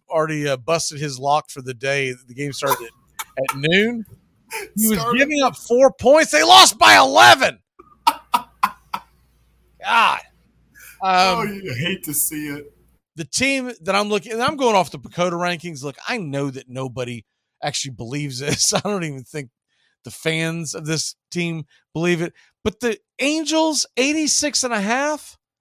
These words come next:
Speaker 1: they'll be at least ten games under that.
Speaker 2: Always do.
Speaker 1: Eighty-six and a half? Get outta here.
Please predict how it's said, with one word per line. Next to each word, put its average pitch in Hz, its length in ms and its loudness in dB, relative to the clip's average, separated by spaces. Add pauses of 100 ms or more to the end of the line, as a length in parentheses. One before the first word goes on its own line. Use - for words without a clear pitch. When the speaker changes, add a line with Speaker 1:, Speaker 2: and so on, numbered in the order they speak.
(1600)
Speaker 1:
they'll 392 160 8
be 262 220 4
at 262 100 4
least 320 340 0
ten 277 220 0
games 285 320 -2
under 302 260 0
that. 110 280 -6 (880)
Speaker 2:
Always 131 420 -4
do. 139 320 -8 (1500)
Speaker 1:
Eighty-six 339 880 0
and 277 120 0
a 262 40 -2
half? 302 460 -4
Get 349 180 -8
outta 320 260 0
here. 127 380 -8